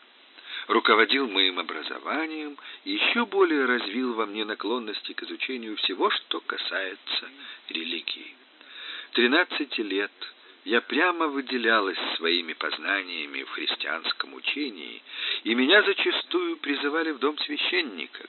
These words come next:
где я удивляла важнейших членов прихода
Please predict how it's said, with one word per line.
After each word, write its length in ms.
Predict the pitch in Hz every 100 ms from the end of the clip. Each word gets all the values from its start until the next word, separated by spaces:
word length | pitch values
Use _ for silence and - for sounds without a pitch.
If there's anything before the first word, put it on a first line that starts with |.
| -
где 180 | 82
я 100 | 107
удивляла 540 | 120 117 117 123 139 143
важнейших 680 | 143 127 143 170 170 - -
членов 480 | - 151 151 139 -
прихода 640 | - - - 170 170 120